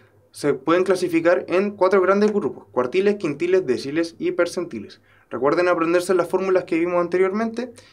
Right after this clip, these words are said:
y para más ejercicios recuerden visitar w w w punto puntaje nacional punto c l, donde podrán encontrar más ejercicios gratis.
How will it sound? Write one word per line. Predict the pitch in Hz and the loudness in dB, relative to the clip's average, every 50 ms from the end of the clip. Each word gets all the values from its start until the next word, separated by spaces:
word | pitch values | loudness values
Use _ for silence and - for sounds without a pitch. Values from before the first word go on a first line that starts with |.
| _ - | _ -6
y | - 160 | -4 0
para | 156 160 170 165 | 0 2 2 2
más | 165 170 175 180 | 4 4 4 2
ejercicios | 175 175 196 190 196 214 208 226 214 214 | 2 2 0 0 0 -2 -2 0 0 0
recuerden | 196 185 190 190 190 196 196 190 | 0 2 2 2 2 2 0 0
visitar | 202 202 214 196 196 202 202 - | -2 -2 -2 0 0 0 0 0
w | 190 196 185 | -2 0 2
w | 196 196 196 185 165 | 4 4 4 4 4
w | 160 175 180 | 2 2 2
punto | 185 190 185 185 165 | 0 0 0 0 -2
puntaje | 160 151 151 160 151 180 | -2 -4 -4 -6 -6 -4
nacional | 170 156 147 151 143 147 151 151 | -6 -6 -4 -2 -2 -2 -2 -2
punto | 160 160 156 165 | -6 -8 -8 -6
c | 165 - 196 | -4 -2 0
l, | 190 196 190 | 0 2 2
donde | 185 180 165 151 143 | 2 2 0 0 -2
podrán | 139 143 143 143 147 156 | 0 2 2 2 0 -2
encontrar | 160 156 151 143 143 147 156 | -4 -6 -6 -4 -2 -2 -2
más | 156 147 147 151 151 | 0 0 -2 -2 -2
ejercicios | 151 135 131 135 143 147 135 | -4 -10 -14 -10 -10 -8 -6
gratis. | 107 101 - - - - - _ | -6 -8 -10 -14 -20 -20 -20 _